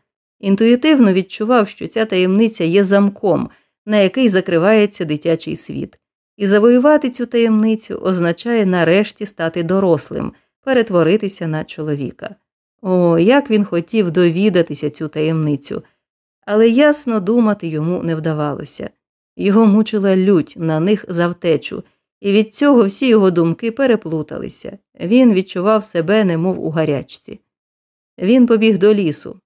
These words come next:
де за деревами ніхто не міг побачити, як гарячі сльози заливають його обличчя.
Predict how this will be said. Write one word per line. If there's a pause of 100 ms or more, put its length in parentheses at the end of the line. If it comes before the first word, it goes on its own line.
де
за
деревами
ніхто
не
міг
побачити, (320)
як
гарячі
сльози
заливають
його
обличчя.